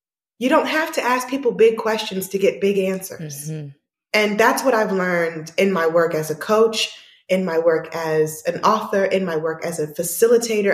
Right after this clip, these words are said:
Speaker 1: of Writing to Heal, is, like, get people back to the center and to the truth of their life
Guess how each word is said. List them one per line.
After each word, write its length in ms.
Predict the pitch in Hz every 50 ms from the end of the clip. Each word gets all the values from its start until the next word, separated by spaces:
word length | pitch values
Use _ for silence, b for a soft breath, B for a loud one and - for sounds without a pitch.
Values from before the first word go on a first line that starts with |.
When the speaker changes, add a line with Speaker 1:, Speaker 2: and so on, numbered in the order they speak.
| - 180
Speaker 1:
of 120 | 175 160
Writing 300 | 160 160 165 165 170 170
to 120 | - - 156
Heal, 300 | 156 196 220 220 220 190
is, 180 | 190 190 185
like, 300 | - 175 170 160 165 b b b b b b b _ _ _ _ _ _ _ _ _ _
get 240 | - 247 269 254 -
people 260 | - 339 330 320 285
back 640 | 226 190 196 196 196 196 - - - - - - -
to 100 | - 220
the 140 | 180 190 185
center 640 | - - - - 226 208 196 202 202 - 208 190
and 200 | - 185 190 190
to 80 | - 196
the 140 | 175 170
truth 340 | 170 - - 202 202 202 202 196
of 120 | 175 175 175
their 200 | 175 165 160 165
life 340 | 170 160 156 147 156 -